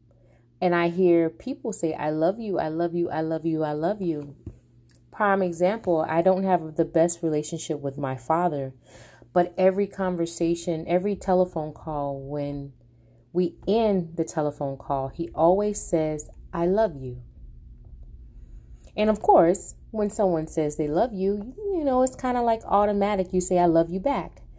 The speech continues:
I mean, I have some of my member, my clients that say, "I love you," at the end of our conversations. I have to now be mindful or catch myself not to say, "I love you," back, because it's kinda like a standard when you get off the phone with a relative or loved one and you say,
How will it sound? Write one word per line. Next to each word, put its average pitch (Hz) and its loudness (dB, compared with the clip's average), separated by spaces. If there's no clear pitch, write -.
I 160 -6
mean, 170 4
I 196 0
have 185 0
some 165 0
of 160 -2
my 156 -2
member, 165 0
my 151 -2
clients 180 -4
that - -2
say, 143 2
"I 139 2
love 139 0
you," 139 -6
at 135 -2
the 139 -6
end 143 -6
of 135 -4
our 131 -4
conversations. 143 -2
I 143 4
have 151 2
to 151 0
now 139 2
be 135 -2
mindful 139 0
or 131 -4
catch - 0
myself 131 0
not 139 -4
to 143 -2
say, 139 0
"I 131 -2
love 131 -2
you," 131 -6
back, 165 0
because 190 0
it's 202 2
kinda 220 -2
like 202 4
a 202 8
standard 208 2
when 156 -2
you 165 0
get 170 0
off 165 4
the 170 -6
phone 160 -2
with 156 -4
a 160 0
relative 160 2
or 151 -2
loved 190 2
one 160 -2
and 147 -4
you 147 -4
say, 147 -2